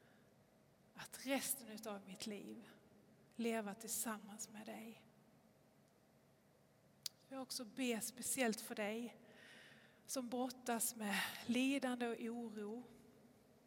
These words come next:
ovisshet just nu. Jag ber om att du skulle få bjuda in Jesus. Jesus är där du är. Han är i ditt hem. Han är vid din sida.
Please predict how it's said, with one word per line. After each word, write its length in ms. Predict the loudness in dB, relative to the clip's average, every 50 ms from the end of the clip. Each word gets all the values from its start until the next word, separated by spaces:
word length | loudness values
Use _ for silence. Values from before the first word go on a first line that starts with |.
| -20 -20 -20 -20 -20 -20 -20 -20 -20 -20 -20 -20 -20 -20 -20 -20 -16 -8 -2
ovisshet 960 | 0 2 2 4 4 4 6 6 6 6 4 4 2 2 0 -2 -4 -6 -4
just 320 | -2 0 0 0 0 0 -4
nu. 220 | -10 -10 -10 -10 -12 -14 -20 -20 -20 -20 -20 -20 -20 -20 -20 -20 -20 -20 -20 -20 -20 -20 -20 -20 -20 -20 -20 -20 -20 -20 -20 -20 -20 -20 -20 -20 -20 -20 -10 -10 -10 -10 -10 -12
Jag 100 | -10 -2
ber 200 | 2 6 6 6
om 120 | 6 4 0
att 160 | -2 -2 0
du 80 | 4 6
skulle 300 | 6 6 6 4 0 0
få 180 | 0 -2 -2
bjuda 440 | -2 0 2 2 4 6 6 6 6
in 300 | 6 4 4 2 0 -2
Jesus. 800 | 0 2 4 4 4 2 0 -2 -2 -4 -2 0 0 0 -2 -4 -8 -2
Jesus 400 | -2 2 2 2 2 2 0 4 8
är 280 | 10 10 10 10 8
där 140 | 8 6 4
du 200 | 4 4 2 4
är. 320 | 6 6 6 4 2 -2 -6 -10 -12 -16 -18 -16 -16 -14 -14 -14 -14 -16 -18 -20 -20 -20 -20 -20 -8 2
Han 180 | 2 4 6
är 280 | 6 6 8 10 10 8
i 20 |
ditt 240 | 8 8 4 4 4
hem. 500 | 2 4 6 6 4 4 0 -4 -4 -4 -4 -4 -6 -10 -12 -14 -16 -16 -18 -18 -20 -20 -20 -20 -20 -20 -20 -20 -20 -20 -20 -20 -20 -20 -20 -20 -8
Han 220 | 0 0 4 8
är 240 | 10 12 12 12 10
vid 180 | 8 6 4 4
din 160 | 4 4 6
sida. 600 | 6 8 8 6 4 4 2 0 0 -2 -2